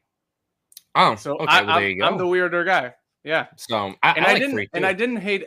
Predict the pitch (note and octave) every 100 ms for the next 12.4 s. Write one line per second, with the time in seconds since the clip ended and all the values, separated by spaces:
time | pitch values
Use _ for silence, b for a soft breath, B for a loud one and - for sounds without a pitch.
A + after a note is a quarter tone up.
0 | - D#3+ E3 G3+ A3+ F3 F#3+ F#3 F3 D#3+
1 | D#3 D#3 - D3 C#3 C3+ C3+ C#3 C#3 C#3
2 | C3+ C3+ C3+ A#2 B2 D3 C#3+ D3 B2+ -
3 | B2+ D3+ G#3 D3 D3 C#3 C#3 C#3+ - C3
4 | D3+ F3+ D#3 B2+ A#2+ A#2 A#2 A2+ A#2 -
5 | _ - C3 C3+ B2 - - A#2 B2+ C3+
6 | B2+ C3 C3 C3+ C#3 - _ - A2+ A2+
7 | A2 A2+ B2 C3 C3+ C3 A#2+ A2 G#2 A2+
8 | A#2+ B2 C3+ C3 A2+ - A2+ A2 A2+ A2+
9 | A#2+ G2+ G2 G2+ - D#2 - - _ _
10 | _ _ _ _ _ G#2 G2+ F#2+ F#2+ F2
11 | D#2+ C4 C4+ C4+ B3 A3 E3 A2+ - -
12 | A2+ G#2+ F#2 E2+